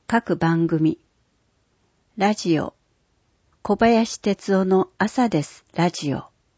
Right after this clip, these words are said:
パオーンなど各番組。七月実施パブリックコメント、ご意見をお寄せください。七月上旬から七月下旬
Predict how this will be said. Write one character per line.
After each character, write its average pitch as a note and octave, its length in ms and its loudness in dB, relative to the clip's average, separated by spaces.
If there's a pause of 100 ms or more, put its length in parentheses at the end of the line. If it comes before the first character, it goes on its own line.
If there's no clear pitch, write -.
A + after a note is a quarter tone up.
(640)
パ G#3 200 2
オ A3+ 80 2
ー A#3+ 260 2
ン F3+ 160 4
な D3+ 140 4
ど D3+ 220 -4 (300)
各 B3 300 -2
番 E3+ 320 0
組。 D#3 320 -4 (1900)
七 - 300 -6
月 A#3+ 300 -2
実 A3 200 0
施 - 460 -4
パ F#3+ 140 0
ブ A3+ 160 0
リ A#3 100 2
ッ - 80 -20
ク A#3 160 -2
コ G#3+ 160 0
メ G#3 180 4
ン E3+ 80 2
ト、 - 340 -10 (580)
ご G3+ 180 2
意 A#3+ 80 2
見 F#3 300 2
を D3+ 200 2
お D#3+ 120 0
寄 E3 100 0
せ E3 200 -2
く E3 100 -14
だ E3 160 -4
さ E3 200 -4
い。 - 180 -8 (1700)
七 - 260 -6
月 A#3+ 300 -2
上 G#3+ 300 0
旬 G3+ 240 0
か F#3+ 180 -2
ら D#3+ 100 0
七 - 300 -6
月 G3+ 300 -4
下 E3 160 0
旬 E3 360 2